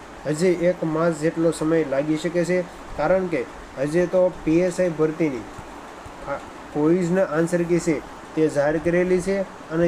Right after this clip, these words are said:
ત્યાર પછી હવે આવતા અઠવાડિયા અથવા તેના પછી દસ દિવસ બાદ ફાઇનલ આન્સર કી છે તે જાહેર કરવામાં આવશે અને ત્યારબાદ છે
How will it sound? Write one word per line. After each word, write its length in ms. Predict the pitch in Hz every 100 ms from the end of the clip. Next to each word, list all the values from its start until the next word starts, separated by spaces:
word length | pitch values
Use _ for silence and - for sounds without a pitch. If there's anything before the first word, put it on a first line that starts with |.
| 151
ત્યાર 200 | 170 175
પછી 320 | 165 175 165 139
હવે 260 | 165 143
આવતા 480 | - - 156 170 175
અઠવાડિયા 560 | 160 170 175 170 165 170
અથવા 240 | 160 123 - - -
તેના 260 | - 160 156
પછી 260 | 175 175 135 113 - - - - - - 147
દસ 280 | 165 180 -
દિવસ 320 | 165 170 147
બાદ 320 | 156 156 139 - - - - - - - - - - - - -
ફાઇનલ 420 | 143 165 185 190 185 - - - - - - - - - - -
આન્સર 280 | 139 165 175 170
કી 160 | 175
છે 140 | 180 170
તે 200 | 170 151
જાહેર 240 | 143 147 160
કરવામાં 400 | 170 175 170 175
આવશે 220 | 175 190 -
અને 200 | 165 160 156
ત્યારબાદ 520 | 165 175 170 170 165 -
છે 160 | 147